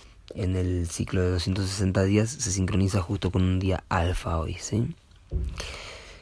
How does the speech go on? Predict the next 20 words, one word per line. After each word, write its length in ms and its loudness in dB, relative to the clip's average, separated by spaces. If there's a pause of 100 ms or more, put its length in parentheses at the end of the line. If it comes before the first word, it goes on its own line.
Em, 640 2
alfa 260 4
tiene 220 4
que 80 4
ver 120 6
con 160 0
comunicar 580 2
porque 720 -2
activa 440 0
nuestro 720 0 (1040)
chakra 380 2
vishuddha, 520 4 (460)
¿sí? 180 -4
Que 80 -4
es 160 -8
el 80 -8
chakra 540 0
de 160 -2
la 100 0
garganta, 540 6